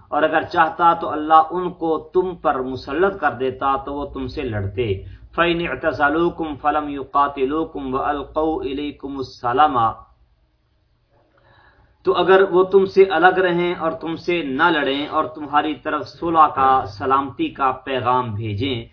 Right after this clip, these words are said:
فَمَا جَعَلَ اللَّهُ لَكُمْ عَلَيْهِمْ سَبِيلًا، تو اللہ تعالیٰ نے تمہارے لیے ان پر کوئی راستہ مقرر نہیں کیا۔ سَتَجِدُونَ آخَرِينَ يُرِيدُونَ أَن يَأْمَنُوكُمْ وَيَأْمَنُوا قَوْمَهُمْ، عن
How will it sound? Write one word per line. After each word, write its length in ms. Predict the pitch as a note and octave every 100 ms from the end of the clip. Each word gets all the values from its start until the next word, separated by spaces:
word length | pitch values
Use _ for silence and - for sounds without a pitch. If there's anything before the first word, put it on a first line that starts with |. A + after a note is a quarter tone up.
| _ _ -
فَمَا 300 | C#3+ C#3+ C#3
جَعَلَ 340 | A#2+ B2 C3
اللَّهُ 480 | B2+ B2+ D3 C#3+ C3
لَكُمْ 320 | C3 C3 C#3 C3 A#2
عَلَيْهِمْ 400 | C3+ C#3 C3 B2
سَبِيلًا، 600 | - A2+ C3+ C#3 C3+ C3 - _ -
تو 120 | D#3+
اللہ 300 | D#3+ E3+ D#3+ D3+
تعالیٰ 300 | D3 D3 C#3+
نے 160 | C#3+
تمہارے 500 | C#3 C3+ A#2+ C3+ D3
لیے 260 | C#3 C3 C3+
ان 200 | C3 B2
پر 200 | C3 C#3
کوئی 360 | - C#3+ C#3+
راستہ 520 | A#2+ A#2+ B2 - C3 B2 B2 A#2+
مقرر 600 | A#2+ - C3+ B2 B2+ A2
نہیں 340 | A2 A2 G#2
کیا۔ 340 | G2+ G2 F2+ F#2 - - _ _ _ _ - -
سَتَجِدُونَ 720 | D#3+ D#3+ E3+ F3 F3+ F#3 F#3 F3
آخَرِينَ 600 | D#3+ E3 D#3+ D#3 F3 F3
يُرِيدُونَ 580 | D#3+ D3 D3+ E3+ E3+ E3+ D#3+
أَن 80 | E3
يَأْمَنُوكُمْ 960 | C#3+ D#3+ D#3+ D#3 D#3 F#3 - E3 D3
وَيَأْمَنُوا 640 | C#3+ D3+ D#3+ D#3 D#3+ D#3+ D3 -
قَوْمَهُمْ، 520 | C3+ C3 E3+ C3+ A#2+ G#2+ - _ _ _ -
عن 140 | D#3+